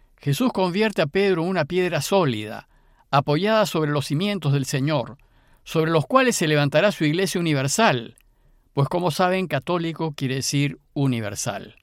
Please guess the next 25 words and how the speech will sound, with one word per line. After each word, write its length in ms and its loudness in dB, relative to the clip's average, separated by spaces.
Será 300 2
pues 220 2
una 140 4
iglesia 400 2
abierta 400 -2
a 40 -2
todos, 640 -4
y 140 -2
que 140 0
permanecerá 560 0
en 100 0
el 140 -2
tiempo, 520 -2
a 80 2
pesar 340 0
de 140 0
todas 240 0
sus 120 -4
caídas 680 -2
y 140 0
de 60 0
todas 220 4
las 200 0
adversidades 640 0
sufridas. 720 -12